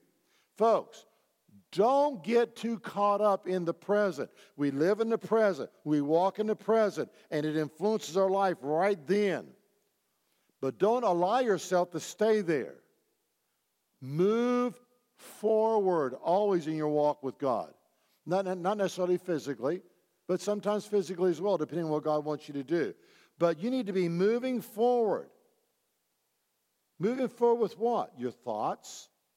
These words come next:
your decision-making, checking with God. Mark out a straight path for your feet. You know, I always look on my Google to get directions, and it always says this, "Two hundred fifty miles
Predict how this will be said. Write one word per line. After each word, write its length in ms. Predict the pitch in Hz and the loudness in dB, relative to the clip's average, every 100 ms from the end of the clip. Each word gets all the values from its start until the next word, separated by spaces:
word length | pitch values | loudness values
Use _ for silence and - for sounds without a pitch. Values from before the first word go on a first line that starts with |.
| _ _ _ _ - | _ _ _ _ -12
your 120 | 113 | -12
decision-making, 1120 | 98 - 120 131 139 147 156 170 196 208 208 _ _ _ _ _ | -12 -14 -10 -10 -8 -6 -6 -6 -8 -8 -12 _ _ _ _ _
checking 360 | - 151 147 143 | -8 -8 -6 -8
with 180 | 120 - | -8 -6
God. 500 | 113 120 170 196 180 _ _ _ _ _ _ _ _ _ _ _ _ _ _ - | -4 -4 -4 -6 -14 _ _ _ _ _ _ _ _ _ _ _ _ _ _ -2
Mark 340 | 165 233 240 | 0 2 2
out 200 | 226 214 | 2 2
a 60 | 185 | -2
straight 420 | - 208 247 240 | -2 0 0 -2
path 360 | 185 214 202 | -2 -2 -2
for 120 | - 190 | -4 -4
your 180 | 190 | -2
feet. 480 | 190 - 208 160 98 _ _ _ _ _ _ _ _ _ _ _ _ _ _ | -2 -2 -2 -2 -6 _ _ _ _ _ _ _ _ _ _ _ _ _ _
You 100 | 139 | -6
know, 80 | 160 | -2
I 40 | 165 | 0
always 340 | 165 151 127 | 0 -2 -2
look 180 | 160 156 | -2 -2
on 100 | 147 | -4
my 120 | 131 | -4
Google 340 | 131 165 139 | -2 -2 -2
to 100 | 123 | -2
get 180 | 123 123 | -2 -4
directions, 500 | 120 135 135 131 101 | -2 -2 -4 -10 -10
and 80 | 113 | -6
it 40 | |
always 260 | 120 127 113 | -6 -4 -6
says 300 | - 120 110 | -6 -8 -6
this, 380 | 117 95 76 - _ _ _ _ _ _ _ _ | -6 -6 -10 -18 _ _ _ _ _ _ _ _
"Two 220 | - 254 | -8 -4
hundred 240 | 254 202 165 | -2 -4 -4
fifty 360 | 196 196 196 | -4 -4 -4
miles 560 | 170 196 214 151 151 | -2 -2 -2 -2 -4